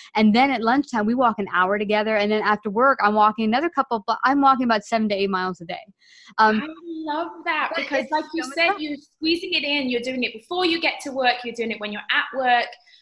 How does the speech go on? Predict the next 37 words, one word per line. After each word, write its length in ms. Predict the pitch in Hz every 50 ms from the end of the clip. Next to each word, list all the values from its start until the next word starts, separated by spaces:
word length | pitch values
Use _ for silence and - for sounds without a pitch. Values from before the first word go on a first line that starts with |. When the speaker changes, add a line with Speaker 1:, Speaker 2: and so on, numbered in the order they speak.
| _ _ - -
Speaker 2:
I 160 | 247 269 269 294
work 180 | 311 277 - -
with 140 | 285 269 269
our 180 | 247 233 226
employees, 720 | 226 233 233 - 254 240 233 233 233 233 226 226 226 - - -
um, 160 | 208 208 208 - 202
at 80 | 208
Herbalife 420 | 185 196 208 208 220 214 220 226 233
Nutrition 420 | 214 208 - 220 214 - 240 240
'cause 160 | 240 214 -
we 60 | 220 220
really 220 | 208 208 220 208 196
encourage 440 | 202 196 - - 214 208 196 208
all 160 | 185 190 214 220
of 80 | 208
our 120 | 202 190 190
employees 480 | 202 - - 226 208 202 190 202 - -
to 60 | -
get 120 | - - - - -
healthy 320 | 233 220 214 - 240 208
and 80 | 196 202
active. 520 | 202 202 - - - - 220 208 208 202
And 120 | 190 202 - - - _ _ _
that's 180 | - 269 269 -
actually 360 | 247 - - - - 302 302
one 180 | 269 269 277 277
of 140 | 285 269 277
our 160 | 277 269 269
tips: 320 | - - 330 320 - - -
is 160 | 254 - -
squeeze 320 | - - 277 302 339 339
in 160 | 403 392 370
some 220 | - - 294 277 254
walking, 480 | 247 240 240 240 240 269 254 233 247 240
take 200 | - 302 302 -
your 100 | 330 311 -
conference 440 | - 269 254 262 - 254 247 - -